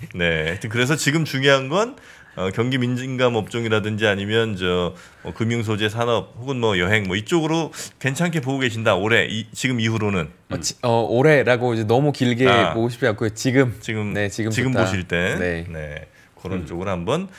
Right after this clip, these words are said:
Speaker 1: 아, 생각을 좀 해두셔도 좋을 것 같다. 그리고 오늘
Speaker 3: 두 번째
Speaker 1: 아,
Speaker 3: 화두가 또 있죠.
Speaker 1: 네, 친환경,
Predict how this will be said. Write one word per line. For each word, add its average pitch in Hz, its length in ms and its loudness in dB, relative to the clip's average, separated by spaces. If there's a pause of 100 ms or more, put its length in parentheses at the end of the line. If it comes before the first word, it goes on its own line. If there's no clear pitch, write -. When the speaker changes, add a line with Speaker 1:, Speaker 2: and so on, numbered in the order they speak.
(480)
Speaker 1:
아, 71 340 -10
생각을 87 400 -6
좀 82 260 -10
해두셔도 95 360 -10
좋을 90 240 -8
것 87 120 -14
같다. 80 580 -8
그리고 127 200 -4
오늘 151 320 0 (360)
Speaker 3:
두 131 80 -4
번째 110 500 2
Speaker 1:
아, - 40 -8
Speaker 3:
화두가 87 280 -8
또 85 80 -10
있죠. 92 200 -10
Speaker 1:
네, 85 440 4
친환경, 147 1120 -2